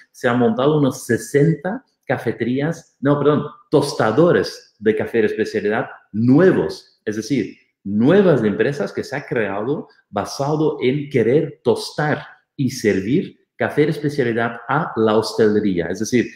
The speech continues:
eso va a ser un empujón muy grande hacia la hostelería, eso es muy positivo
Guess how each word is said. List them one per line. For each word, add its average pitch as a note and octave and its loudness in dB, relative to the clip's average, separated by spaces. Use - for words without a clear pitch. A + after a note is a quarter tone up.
eso A#2+ -4
va C#3 4
a C#3 4
ser C#3+ 2
un B2 4
empujón A#2+ 4
muy A2+ 6
grande A#2 2
hacia C#3+ 0
la B2 4
hostelería, G2+ 0
eso A2+ -4
es - -8
muy B2+ 4
positivo G#2+ -2